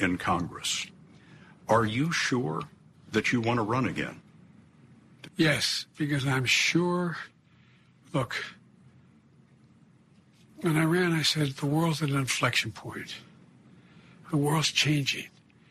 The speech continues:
Speaker 2: but we have an opportunity to make it." So imagine if we were able to succeed in getting the Middle East put in place where we have normalization of relations.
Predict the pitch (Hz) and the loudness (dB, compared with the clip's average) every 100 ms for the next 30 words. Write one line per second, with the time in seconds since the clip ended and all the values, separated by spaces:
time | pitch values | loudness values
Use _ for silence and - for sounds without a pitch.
0 | - - - 139 - 135 139 - - - | -20 -10 -4 -4 -2 -2 -4 -6 -2 0
1 | 147 131 - 127 131 143 - 165 180 151 | 0 -2 -8 -6 -6 -2 -2 0 0 2
2 | 196 208 190 190 - 160 143 - - - | 2 0 -2 -4 0 0 -2 -8 -20 -20
3 | - _ 151 139 143 147 147 - 147 - | -20 _ -2 2 2 0 0 0 0 0
4 | - 131 117 - - - - - - - | 0 -2 -6 -12 -20 -20 -20 -20 -20 -20
5 | - 180 135 120 151 143 139 135 131 143 | -10 -4 -4 0 0 2 0 -2 0 -2
6 | 139 139 135 - - 139 131 - 139 123 | -2 -2 -2 -4 -2 -2 -2 -4 -6 -2
7 | - - 131 127 113 127 135 131 120 - | -4 -2 -2 -2 -2 0 0 -2 -4 -14
8 | - - - 139 135 135 127 131 131 - | -20 -8 0 2 2 2 0 -2 0 0
9 | 131 120 123 123 127 - 127 120 | 0 -4 -2 -2 0 0 -2 -4